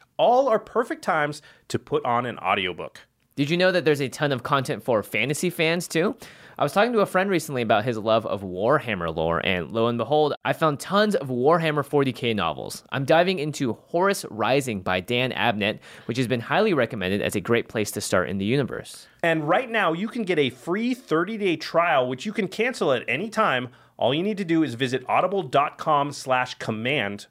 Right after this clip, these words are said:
Speaker 1: or text the word command to five hundred five hundred to get started.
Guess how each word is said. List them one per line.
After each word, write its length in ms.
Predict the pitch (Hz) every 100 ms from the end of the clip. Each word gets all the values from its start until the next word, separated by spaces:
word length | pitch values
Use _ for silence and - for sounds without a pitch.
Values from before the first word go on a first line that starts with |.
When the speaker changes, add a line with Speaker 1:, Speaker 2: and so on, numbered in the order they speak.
| _
Speaker 1:
or 100 | 131
text 400 | 127 - 240 -
the 100 | 214
word 300 | 160 127 110
command 540 | - 110 104 101 101 -
to 120 | 127
five 380 | - 139 175 160
hundred 340 | 190 175 156
five 360 | - 127 196 139
hundred 320 | 120 107 107 - _
to 80 | 110
get 200 | 104 101
started. 400 | - 92 85